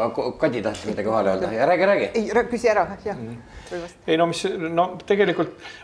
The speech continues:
Speaker 3: muidugi kõikide nende vabariikide juubelite taga on see, et, eh, et Putin on andnud vastava korralduse, et, eh, vaadake, et läheneb sajas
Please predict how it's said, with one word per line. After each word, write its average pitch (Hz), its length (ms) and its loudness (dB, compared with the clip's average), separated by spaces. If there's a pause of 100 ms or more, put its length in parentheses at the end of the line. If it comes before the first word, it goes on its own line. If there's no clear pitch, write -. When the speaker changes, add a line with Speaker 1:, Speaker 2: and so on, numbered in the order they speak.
Speaker 3:
muidugi 160 300 6
kõikide 139 380 4
nende 123 240 0
vabariikide 123 640 2
juubelite 117 480 2
taga 135 280 2
on 110 220 2
see, 131 320 4
et, - 320 -2
eh, 107 1000 2
et - 160 -12
Putin 120 380 2
on 104 100 2
andnud 110 260 2
vastava 95 440 -4
korralduse, 143 800 2
et, - 240 -4
eh, 104 200 6
vaadake, 90 440 -4
et 101 120 -10
läheneb 98 400 -2
sajas 90 360 -4